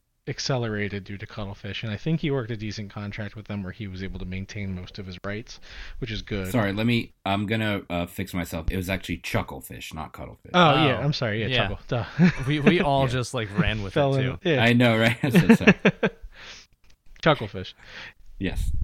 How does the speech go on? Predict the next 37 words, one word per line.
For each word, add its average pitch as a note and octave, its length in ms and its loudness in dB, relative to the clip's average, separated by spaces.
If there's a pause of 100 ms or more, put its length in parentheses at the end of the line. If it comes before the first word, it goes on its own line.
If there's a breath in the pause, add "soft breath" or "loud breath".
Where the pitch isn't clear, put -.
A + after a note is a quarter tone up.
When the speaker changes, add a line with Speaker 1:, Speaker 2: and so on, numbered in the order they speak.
(120)
Speaker 1:
But C3+ 100 -2
yeah. G#2 280 -2 (120)
Speaker 3:
I, C#3 120 2
I D3 240 2
like F#3+ 180 2
Cuttlefish D3 480 -4
better, F2 220 -8
though. E2 220 -10 (200)
Speaker 1:
Dude, B2 180 -2
Speaker 2:
Yeah, C3 120 2
Speaker 1:
we B2+ 40 0
should, A#2+ 80 -4
Speaker 2:
right. - 60 0
Speaker 1:
we F3+ 60 2
Speaker 3:
Now - 60 2
Speaker 1:
should F3 100 2
Speaker 3:
that E3 60 2
I'm F3+ 60 2
thinking - 0 -
Speaker 1:
petition F3 320 0
Speaker 3:
about B2 40 -2
Speaker 1:
them A#2 100 0
Speaker 3:
it. A2+ 60 -4
Speaker 1:
to G#2+ 40 -6
change G2+ 320 -6
that. E2+ 200 -10 (340)
Speaker 2:
Yeah, F3 340 2 (260)
and A#2+ 220 4
also B2 360 0
come A#2 200 0
out A2 160 0
with G2+ 120 -4
a F#2+ 60 -4
plushie. E2 480 -10 (120)
Speaker 1:
Yeah. A2 240 0 (100)
Speaker 3:
<laughs> - 80 -20 (160)
Speaker 1:
Cuttlefish. G3+ 760 2